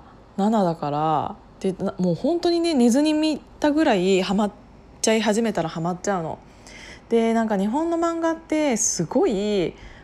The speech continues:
あの、大人が読んでもめちゃめちゃ楽しいものってたくさんあるじゃないですか。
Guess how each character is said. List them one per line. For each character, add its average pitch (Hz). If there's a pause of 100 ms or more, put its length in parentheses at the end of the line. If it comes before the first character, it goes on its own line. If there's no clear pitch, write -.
あ 185
の、 180
大 190
人 302 (180)
が 330
読 320
ん 285
で 202
も 185
め 165
ち 165
ゃ 196
め 208
ち 208
ゃ 220
楽 202
し 233
い 220
も 180
の 170
っ 165
て 165
た 156
く -
さ 294
ん 320
あ 330
る 285
じ 226
ゃ 202
な 190
い 175
で 170
す -
か。 185